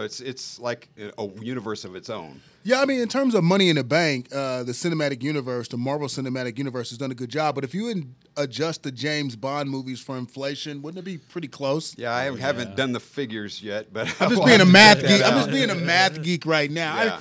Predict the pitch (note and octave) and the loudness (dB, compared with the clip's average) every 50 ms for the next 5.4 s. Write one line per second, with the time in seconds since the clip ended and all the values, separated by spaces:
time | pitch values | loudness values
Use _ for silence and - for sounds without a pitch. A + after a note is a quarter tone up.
0 | - - - C4+ D4 D4+ D4+ D4 C4+ B3+ D4 D#4+ D#4+ D4 C#4 - A3 E3+ D3 - | -12 -12 -8 -4 -2 -2 -2 -2 -4 -4 -4 -2 -2 -4 -4 -4 -6 -6 -6 -8
1 | - F3 E3 F3 F3+ F#3 F#3 F#3+ A3 A3+ G#3+ F3 D3+ F3 E3+ E3 D#3+ C3+ B2+ C3+ | -6 -6 -4 -4 -4 -4 -4 -4 -4 -6 -6 -6 -6 -6 -6 -6 -6 -8 -8 -8
2 | C#3 C#3+ C#3+ C#3+ C#3+ C#3+ C#3 C#3 D3 C#3+ C#3+ - - - D#3 D3+ D3+ D3 D3 D3+ | -8 -6 -6 -8 -8 -8 -6 -6 -8 -8 -8 -12 -10 -8 -6 -4 -4 -4 -4 -6
3 | D3+ D3 C3 C#3 C#3+ C#3 C#3 D3 D3 D3 C#3+ C#3+ - C#3+ D3 D3 C#3+ C#3+ C#3 C#3 | -6 -6 -6 -8 -8 -8 -8 -8 -8 -10 -10 -10 -10 -8 -6 -6 -6 -8 -8 -10
4 | C#3+ C#3+ C#3 C3 C3 B2+ C3 C#3 C#3+ C#3 C#3 C3 - D3+ D3 C#3+ C#3+ C#3 C3+ B2 | -8 -8 -8 -10 -10 -14 -12 -12 -12 -12 -12 -14 -14 -14 -12 -12 -10 -12 -12 -12
5 | B2 D3 D3+ C#3 C3+ D3 C#3+ C3 | -10 -10 -10 -8 -6 -6 -8 -8